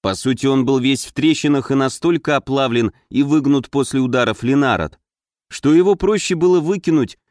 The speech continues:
чем пытаться вернуть в первоначальный вид. А ведь я помню, как рыцарь принимал на этот щит огромные каменные глыбы, и последние не оставляли на нём ни одной царапины.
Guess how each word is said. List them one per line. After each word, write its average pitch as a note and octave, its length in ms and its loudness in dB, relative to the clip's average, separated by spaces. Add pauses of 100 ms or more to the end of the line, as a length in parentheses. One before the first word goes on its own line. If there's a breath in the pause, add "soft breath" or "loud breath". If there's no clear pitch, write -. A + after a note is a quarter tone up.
чем B2 240 -2
пытаться C3 460 -4
вернуть C#3 380 2
в - 60 -18
первоначальный C#3+ 760 0
вид. A#2+ 280 -6 (840)
А D#2+ 120 -4
ведь F2 240 -8
я B2+ 120 0
помню, D#3 440 2
как G#2+ 240 -6
рыцарь A#2 380 -2
принимал C#3 560 0
на A#2+ 140 0
этот A2+ 200 -6
щит - 240 -6
огромные B2 640 0
каменные A2+ 580 0
глыбы, A2 540 0 (380)
и A#2 120 -2
последние E3 680 0
не E3 120 4
оставляли D3+ 600 0
на C#3+ 120 0
нём C#3 300 4
ни D3 80 4
одной C3 320 -2
царапины. F#2 720 -2